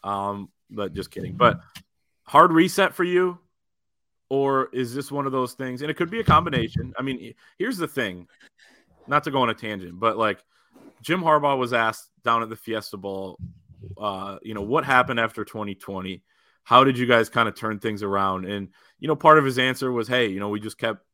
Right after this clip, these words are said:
pushing, kept doing the things we were doing." He also replaced six of his ten assistant coaches. He revamped his recruiting department.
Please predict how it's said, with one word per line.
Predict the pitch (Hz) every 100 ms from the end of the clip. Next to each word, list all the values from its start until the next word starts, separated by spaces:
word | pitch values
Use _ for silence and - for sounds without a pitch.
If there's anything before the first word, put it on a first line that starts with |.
| _ _
pushing, | - 120 - 117
kept | 117 110
doing | 120 117
the | 110
things | 113 113 104
we | 107
were | 98
doing." | 104 110 107 _ _ _ -
He | 294
also | 247 - 208 165
replaced | 156 - 175 143 -
six | 160 -
of | 120
his | 113
ten | 127 110
assistant | - 110 - 95
coaches. | 175 165 160 147 135 - _ _
He | 135 120 107
revamped | 104 120 110 101 98
his | 90
recruiting | 85 - 185 165
department. | 147 147 143 131 131 120